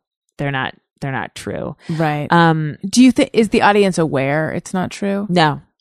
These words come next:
Speaker 1: no, I think it's more you. So I start out with truth, and then I, then I get,
Speaker 2: Mm-hmm.
Speaker 1: you know, it's, the punchlines are all lies. <laughs>
Speaker 2: You know, it's funny. Um, I had talked, I'm in general, like, w-, probably too open on podcasts and just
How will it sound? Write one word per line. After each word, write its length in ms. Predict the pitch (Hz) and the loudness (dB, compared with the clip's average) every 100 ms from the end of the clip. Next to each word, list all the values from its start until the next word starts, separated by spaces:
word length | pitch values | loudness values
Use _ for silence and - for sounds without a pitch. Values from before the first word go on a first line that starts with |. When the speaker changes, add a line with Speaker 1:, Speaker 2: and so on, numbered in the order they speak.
| - | -4
Speaker 1:
no, 200 | 156 131 | -2 -2
I 80 | |
think 160 | 147 160 | -2 -6
it's 120 | 151 | -6
more 140 | 147 139 | -6 -4
you. 420 | 139 143 120 131 - - - | -4 -6 -6 -10 -16 -20 -6
So 180 | - 277 | 2 2
I 100 | 294 | 2
start 300 | - 214 180 | 2 2 4
out 160 | 175 127 | 2 0
with 180 | 147 | -6
truth, 320 | - 151 135 139 | -10 -8 -6 -4
and 140 | 143 | -4
then 100 | 135 | -4
I, 160 | 117 - _ | -6 -10 _
then 140 | 147 131 | -6 -4
I 60 | |
get, 180 | 165 156 | -6 -6
Speaker 2:
Mm-hmm. 240 | 139 143 - _ _ | -8 -10 -14 _ _
Speaker 1:
you 140 | 147 | -10
know, 200 | 123 113 - _ - | -8 -12 -16 _ -6
it's, 220 | 147 - - | -6 -4 -4
the 120 | 156 | -4
punchlines 480 | - 147 - 123 135 | -2 -4 -4 -4 -4
are 80 | 117 | -4
all 140 | 107 | -4
lies. 420 | 107 - - - - | -6 -8 -10 -8 -4
<laughs> 1000 | - 165 233 240 208 226 - - 180 - | -2 2 2 4 4 2 0 -2 -4 -2
Speaker 2:
You 220 | - 240 | 2 4
know, 100 | 262 | 4
it's 220 | 214 - | 2 0
funny. 560 | - 262 240 208 185 175 - _ _ | -4 -2 0 0 -2 -4 -12 _ _
Um, 500 | 190 175 156 139 113 _ - | 0 2 2 0 -6 _ -4
I 140 | 208 | 0
had 180 | 220 220 | 2 0
talked, 600 | - 196 180 - - - _ _ - | 0 2 2 0 -12 -16 _ _ 0
I'm 280 | 226 233 - _ | 6 6 6 _
in 180 | 190 202 | -2 -2
general, 560 | 147 165 170 170 165 147 | 0 2 2 0 -2 -2
like, 160 | 156 | -4
w-, 160 | 151 151 _ _ | -6 -16 _ _
probably 220 | - 175 147 | -4 -2 -2
too 280 | - 180 | 0 0
open 320 | 107 156 - 143 | 0 -4 -6 -8
on 160 | 143 | -8
podcasts 680 | 151 147 131 - 139 135 - | -6 -8 -8 -8 -10 -10 -10
and 180 | 113 143 | -10 -10
just 320 | 139 - _ | -12 -18 _